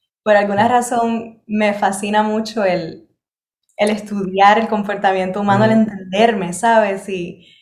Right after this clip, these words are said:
Speaker 1: y creo que ir a ver mis reflexiones, para mí escribir me ayuda a desenredar nudos y a poderlos ver fuera de mí, a poder ver mi mente afuera. Me ayuda demasiado.
Speaker 2: Yeah.
Speaker 1: Y a veces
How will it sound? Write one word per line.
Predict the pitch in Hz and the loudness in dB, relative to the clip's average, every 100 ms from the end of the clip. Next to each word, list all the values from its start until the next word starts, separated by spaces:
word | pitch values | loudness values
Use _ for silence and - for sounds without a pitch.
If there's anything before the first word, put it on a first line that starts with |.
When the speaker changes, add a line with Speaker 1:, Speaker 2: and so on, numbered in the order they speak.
| _ _ | _ _
Speaker 1:
y | - 220 | -4 -2
creo | 214 202 202 | 2 2 2
que | 202 233 214 - - - | 2 2 2 -2 -8 -4
ir | 240 233 | 0 4
a | 233 | 4
ver | 247 254 | 4 2
mis | 269 269 | 0 0
reflexiones, | 262 240 220 - 233 254 | -2 -2 -4 -2 0 0
para | 254 220 202 | 2 0 2
mí | 208 | -2
escribir | 220 247 254 254 269 | -6 -6 -4 -2 0
me | 240 | 0
ayuda | 208 208 233 240 269 285 - | 0 2 6 6 4 -2 -6
a | 196 | -4
desenredar | 196 208 208 196 196 226 | -4 -4 -2 0 2 2
nudos | 254 269 277 285 - - _ _ _ _ | 2 2 2 0 -2 -14 _ _ _ _
y | - 226 | -2 0
a | 208 | 0
poderlos | 202 196 220 247 196 | 2 2 2 -2 0
ver | 233 262 | 0 0
fuera | - 220 240 | -2 2 2
de | 196 | 2
mí, | 180 202 196 | -2 -6 -8
a | 196 202 | -8 -4
poder | 202 202 | -2 0
ver | 208 247 | 0 0
mi | 247 | 2
mente | 220 240 233 | 2 0 -2
afuera. | 208 - 202 196 185 190 - 208 | -4 -4 -2 0 0 -4 -10 -4
Me | 208 | -2
ayuda | 196 214 240 | 0 4 4
demasiado. | 240 202 196 208 196 190 185 - - _ | 4 2 -4 -2 0 0 -6 -12 -20 _
Speaker 2:
Yeah. | - 92 - | -14 -12 -8
Speaker 1:
Y | 254 240 220 | -2 0 2
a | 202 | 0
veces | 220 - - | 0 -2 -4